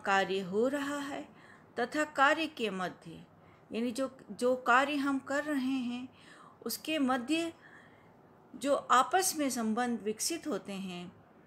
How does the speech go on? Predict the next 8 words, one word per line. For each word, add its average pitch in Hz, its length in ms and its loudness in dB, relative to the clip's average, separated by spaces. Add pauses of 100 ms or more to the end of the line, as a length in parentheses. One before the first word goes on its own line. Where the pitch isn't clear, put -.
(260)
उसका 254 560 0 (840)
वह 247 340 4
विषय 233 340 2
क्षेत्र 220 420 0 (140)
औद्योगिक 190 580 -2
समाजशास्त्र 180 840 -4
का 180 180 -10
है। 156 200 -12